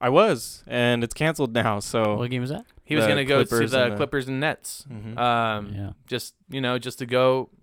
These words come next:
Speaker 3: spend time with his significant other. I mean, uh, my buddy Gabe and his daughter were gonna go to the Mavs and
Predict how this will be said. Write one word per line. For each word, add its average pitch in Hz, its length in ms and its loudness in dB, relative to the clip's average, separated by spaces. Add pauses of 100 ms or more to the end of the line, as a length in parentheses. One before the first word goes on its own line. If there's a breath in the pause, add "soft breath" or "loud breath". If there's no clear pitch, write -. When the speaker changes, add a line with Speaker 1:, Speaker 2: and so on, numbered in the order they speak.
(120)
Speaker 3:
spend 131 260 -8
time 127 340 -4
with 123 260 -8
his 123 120 -10
significant 127 480 -10
other. 113 340 -2
I 107 40 -6
mean, 110 360 -6 (480 soft breath)
uh, 113 220 -2
my 110 140 -6
buddy 117 420 -6
Gabe 120 280 -6
and 123 80 -6
his 110 120 -8
daughter 127 280 0
were 113 100 -4
gonna 113 160 -6
go 117 160 -4
to 113 120 -14
the 113 100 -8
Mavs 117 600 -6
and 117 320 -8